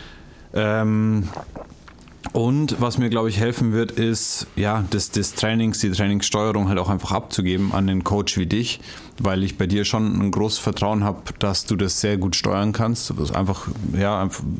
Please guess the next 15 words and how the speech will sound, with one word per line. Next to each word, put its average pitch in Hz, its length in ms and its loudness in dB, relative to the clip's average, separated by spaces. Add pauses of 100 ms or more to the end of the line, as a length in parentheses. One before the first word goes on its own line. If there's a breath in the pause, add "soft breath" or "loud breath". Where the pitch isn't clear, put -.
mit 98 260 0
der, 92 240 2
mit 95 180 0
dem 95 320 0 (520 loud breath)
Blick 104 220 0
auf 98 140 -2
die 101 100 2
Historie, 110 560 2
was 95 180 0
wir 98 80 2
da 92 120 2
zusammen 95 360 2
jetzt 92 140 0
erreicht 92 380 0
haben. 104 160 0